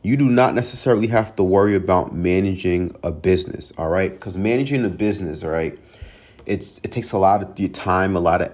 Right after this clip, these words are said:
effort. But when you're an investor, you can just find the business, research the business, and say, "Hmm,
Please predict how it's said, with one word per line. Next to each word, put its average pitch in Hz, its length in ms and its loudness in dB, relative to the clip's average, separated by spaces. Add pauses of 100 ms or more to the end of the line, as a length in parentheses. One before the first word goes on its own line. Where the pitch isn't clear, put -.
effort. 95 580 -2
But 92 80 -4
when 101 160 0
you're 120 140 2
an 107 100 0
investor, 90 560 -2
you 92 180 -2
can 107 160 -6
just 85 160 -8
find 101 400 0
the 90 40 -2
business, 85 400 -4
research 104 500 -4
the - 80 -10
business, 82 460 -6 (440)
and 98 80 -4
say, 101 220 2
"Hmm, 123 400 -2